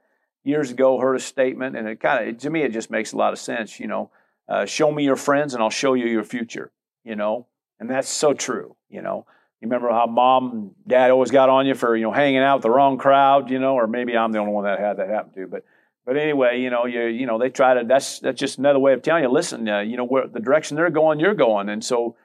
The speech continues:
you can't be hanging out with the wrong crowd," you know?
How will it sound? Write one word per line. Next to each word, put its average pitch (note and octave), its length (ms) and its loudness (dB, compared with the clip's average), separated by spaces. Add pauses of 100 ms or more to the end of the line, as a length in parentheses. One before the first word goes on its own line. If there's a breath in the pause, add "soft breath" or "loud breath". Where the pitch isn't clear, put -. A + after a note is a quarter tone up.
(140)
you - 100 -12
can't D3+ 240 0
be C#3 80 0
hanging D3+ 340 0
out F3 360 2
with C3 160 0
the C3+ 80 -2
wrong D3+ 300 2
crowd," C3+ 520 2
you G2+ 80 -8
know? B2 320 -6